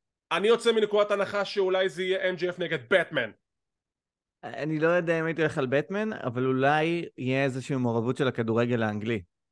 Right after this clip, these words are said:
Speaker 2: כי בכל זאת ומבלי, וטוני קאן שם, וזה מאה שנים לוומבלי.
Speaker 1: דיוויד בקאם.
Speaker 2: <laughs>
Speaker 1: דיוויד
Speaker 2: זה יכול
Speaker 1: בקאם
Speaker 2: להיות.
Speaker 1: מגיע לוומבלי, אני אומר לך.
Speaker 2: דיוויד בקאם נגד אם ג'יי אף במיין איבנט של ומבלי.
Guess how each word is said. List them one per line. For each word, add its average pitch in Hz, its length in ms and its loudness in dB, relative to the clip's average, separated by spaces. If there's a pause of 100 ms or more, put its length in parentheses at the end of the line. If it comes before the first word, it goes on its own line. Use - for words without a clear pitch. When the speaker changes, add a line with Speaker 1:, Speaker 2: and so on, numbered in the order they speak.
(140)
Speaker 2:
כי 113 140 -4
בכל 127 340 0
זאת 120 220 -4
ומבלי, 151 800 -2
וטוני 113 480 0
קאן 143 280 0
שם, 147 280 -2
וזה 113 160 -4
מאה 131 160 2
שנים 143 380 -2
לוומבלי. 139 600 0 (960)
Speaker 1:
דיוויד 220 400 4
בקאם. 151 260 4 (460)
Speaker 2:
<laughs> 214 400 -4
Speaker 1:
דיוויד 349 400 6
Speaker 2:
זה 160 100 6
יכול 165 180 6
Speaker 1:
בקאם 190 220 8
Speaker 2:
להיות. 233 260 8
Speaker 1:
מגיע 254 340 4
לוומבלי, 269 600 8
אני 185 100 2
אומר 269 340 4
לך. 185 160 -4 (220)
Speaker 2:
דיוויד 185 480 6
בקאם 180 300 2
נגד 139 240 0
אם 147 140 0
ג'יי 139 200 2
אף 117 60 -4
במיין 120 400 -2
איבנט 117 360 -2
של 113 120 -4
ומבלי. 110 380 -2